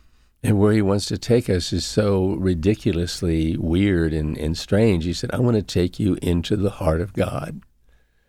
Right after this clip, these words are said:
I want you to have a relationship with God, like I have a relationship with God, where he lives inside of you.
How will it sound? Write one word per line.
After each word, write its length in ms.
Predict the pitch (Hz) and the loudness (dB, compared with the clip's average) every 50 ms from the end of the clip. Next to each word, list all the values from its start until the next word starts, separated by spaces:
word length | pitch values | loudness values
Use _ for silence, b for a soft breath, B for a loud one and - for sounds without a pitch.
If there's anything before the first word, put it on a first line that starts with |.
| _ _ _ _ _ _ _ _ _ _ _ - 95 | _ _ _ _ _ _ _ _ _ _ _ -2 0
I 40 | 101 | 2
want 260 | 98 95 95 92 - | 2 2 2 2 0
you 320 | 87 90 101 107 107 107 | 2 4 4 6 6 6
to 80 | 101 98 | 4 2
have 280 | 87 85 95 87 87 87 | 0 0 0 0 0 0
a 60 | 90 | 0
relationship 920 | 80 80 80 80 85 90 95 - - 101 87 82 - - 90 80 76 - | 0 0 0 2 2 0 0 -2 -2 -2 -4 -4 -2 -2 -2 -4 -2 -2
with 440 | - 92 87 90 92 98 - - - | 0 2 2 2 2 0 -2 -6 -8
God, 480 | - 85 - - - - 98 107 139 | -6 -6 -4 -4 -4 -4 -4 -2 -2
like 200 | 92 95 - - - | -2 -2 -2 -4 -6
I 200 | - 113 - 160 | -4 -2 0 0
have 200 | 123 90 85 78 | 0 0 0 0
a 60 | 82 80 | 0 0
relationship 720 | 78 82 87 95 90 90 - - 85 85 - - - - | 0 -2 -2 -4 -6 -6 -6 -8 -8 -8 -6 -6 -6 -4
with 220 | - - - - - | -4 -6 -6 -6 -6
God, 260 | - 65 - 139 147 | -6 -6 -6 -4 -4
where 140 | - 104 92 | -2 -2 0
he 80 | 90 | 0
lives 280 | 90 87 98 98 98 - | 2 2 0 0 -2 -2
inside 540 | - 95 85 - - - - - 127 123 110 | -4 -4 -4 -4 -2 -2 -2 0 2 2 2
of 100 | 87 80 | 0 0
you. 300 | 82 87 - - 147 | -4 -6 -6 -8 -10